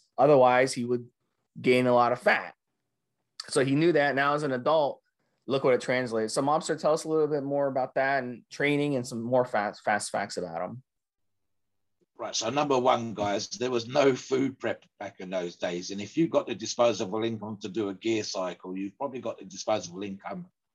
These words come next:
Speaker 2: I would hope you have. And in fact, I'd probably put the food first anyway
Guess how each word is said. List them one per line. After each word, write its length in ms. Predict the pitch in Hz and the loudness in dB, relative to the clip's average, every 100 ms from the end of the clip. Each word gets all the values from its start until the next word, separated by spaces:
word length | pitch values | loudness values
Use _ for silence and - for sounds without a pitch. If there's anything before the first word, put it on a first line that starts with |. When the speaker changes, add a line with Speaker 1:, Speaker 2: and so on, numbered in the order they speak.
| _ | _
Speaker 2:
I 120 | 98 | -6
would 180 | 101 90 | -6 -8
hope 400 | - 127 110 - - _ _ _ _ | -2 0 0 -6 -20 _ _ _ _
you 100 | 87 | -12
have. 220 | 95 92 | -10 -8
And 80 | 101 | -4
in 40 | |
fact, 200 | 123 110 | -4 -4
I'd 160 | 110 98 | -6 -4
probably 200 | 117 104 | -6 -6
put 200 | 110 - | -10 -14
the 40 | |
food 240 | - 98 | -14 -14
first 320 | - 98 90 139 | -10 -8 -4 -2
anyway 480 | 151 87 90 95 | -4 -6 -12 -14